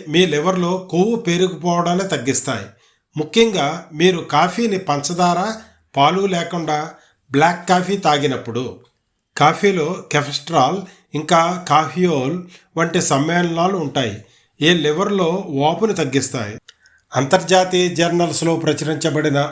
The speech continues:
అధ్యయనాలు లివర్కు హాని కలిగించే ఎంజైములను అడ్డుకోవడంలో వీటి పాత్రను ధృవీకరిస్తున్నాయి. రోజుకు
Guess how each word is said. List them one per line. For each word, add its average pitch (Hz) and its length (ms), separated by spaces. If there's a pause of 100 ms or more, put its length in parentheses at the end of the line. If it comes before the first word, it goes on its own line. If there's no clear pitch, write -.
(100)
అధ్యయనాలు 135 680 (600)
లివర్కు 196 420
హాని 165 300
కలిగించే 165 440 (220)
ఎంజైములను 165 680
అడ్డుకోవడంలో 147 600 (120)
వీటి 139 260
పాత్రను 147 440
ధృవీకరిస్తున్నాయి. 127 840 (340)
రోజుకు 165 420